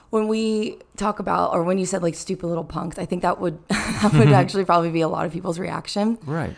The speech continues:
Speaker 2: That's
Speaker 1: Well,
Speaker 2: why I
Speaker 1: I think
Speaker 2: said it.
Speaker 1: this, yeah, this, um, podcast we're recording is definitely kind of to shed light on why it's not stupid and maybe expand people's perspectives on why this is even a thing,
Speaker 2: Good,
Speaker 1: right?
Speaker 2: good, great point. Thank you.
Speaker 1: Yeah. So I would just say, um, you know, just to start it off,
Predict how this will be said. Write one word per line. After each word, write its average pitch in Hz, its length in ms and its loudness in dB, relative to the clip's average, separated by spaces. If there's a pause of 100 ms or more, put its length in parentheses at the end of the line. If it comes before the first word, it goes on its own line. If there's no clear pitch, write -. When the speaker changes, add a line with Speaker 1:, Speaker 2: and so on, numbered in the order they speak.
Speaker 2:
That's - 140 -6
Speaker 1:
Well, 208 120 0
Speaker 2:
why - 80 -4
I - 20 -2
Speaker 1:
I - 40 0
think 190 180 0
Speaker 2:
said 165 80 -6
it. - 20 -2
Speaker 1:
this, 202 380 0
yeah, 202 180 -2
this, 170 500 -2
um, 160 280 -2
podcast 170 580 -8
we're 170 160 -6
recording 160 480 -6
is 147 260 -6
definitely 156 460 -4
kind 160 180 -8
of 156 80 -8
to 156 100 -12
shed 165 280 -8
light 151 240 -4
on 151 180 -6
why - 160 -6
it's 180 220 -6
not 214 160 -8
stupid 233 480 -8 (320)
and 160 180 0
maybe 156 260 0
expand 165 520 -6
people's 160 320 -10 (160)
perspectives 160 640 -8
on 160 380 -6 (420)
why 165 540 -4
this - 280 -6
is 147 220 -10
even 151 280 -6
a - 80 -12
thing, 160 540 -12
Speaker 2:
Good, 175 80 -4
Speaker 1:
right? 156 380 -4
Speaker 2:
good, 92 300 -6
great 92 220 -4
point. - 220 -10
Thank 85 260 -6
you. - 100 -14
Speaker 1:
Yeah. 202 280 -2
So - 180 0
I - 120 4
would 196 140 -4
just 226 240 -4
say, 170 400 0
um, 160 500 -2
you - 100 -2
know, 175 60 0
just 202 200 -6
to 208 40 -8
start 175 240 -2
it 147 60 -8
off, - 340 -6